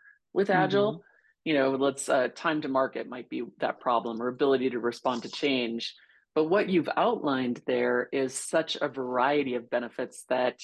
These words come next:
Speaker 1: uh, different teams can do. So really appreciate that contribution.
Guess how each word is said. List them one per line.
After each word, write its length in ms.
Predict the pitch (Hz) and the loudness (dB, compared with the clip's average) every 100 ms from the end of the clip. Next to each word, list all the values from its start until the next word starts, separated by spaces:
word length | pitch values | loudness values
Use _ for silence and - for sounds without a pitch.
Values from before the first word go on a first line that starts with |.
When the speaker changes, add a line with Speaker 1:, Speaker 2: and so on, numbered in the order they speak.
| - | -4
Speaker 1:
uh, 180 | 135 120 117 | 0 0 0
different 300 | 147 139 120 | -2 -2 -4
teams 460 | 139 127 120 - | -4 -4 -4 -8
can 180 | - 123 | -8 -4
do. 320 | 131 117 - | 0 0 0
So 400 | - - 123 123 - _ _ _ | -4 -2 0 -2 -6 _ _ _
really 360 | - 156 170 160 | -8 2 4 6
appreciate 440 | 139 156 - 127 | 4 0 2 2
that 200 | 123 120 | 2 -2
contribution. 640 | - 123 98 127 123 - | -2 -8 -4 -6 -4 -10